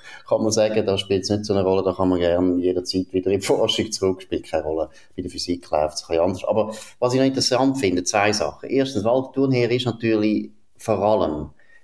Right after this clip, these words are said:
unter der Doris Leuthard ein unglaublich starker, einflussreicher Generalsekretär gewesen. Und dort ist er natürlich in,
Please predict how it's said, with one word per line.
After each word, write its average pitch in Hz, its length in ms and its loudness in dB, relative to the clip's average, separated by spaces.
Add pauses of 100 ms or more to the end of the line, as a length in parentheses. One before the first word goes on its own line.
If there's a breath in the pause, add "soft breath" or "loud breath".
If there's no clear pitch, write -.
(240 soft breath)
unter 104 300 0
der 101 100 -6
Doris 101 400 0
Leuthard 90 600 0
ein 90 80 0
unglaublich 90 1040 0
starker, 95 840 -2
einflussreicher 95 720 -4
Generalsekretär 82 1080 -4
gewesen. - 280 -14
Und 78 160 -14
dort 92 160 -4
ist 98 160 -2
er 98 60 0
natürlich 98 500 -2
in, 104 500 0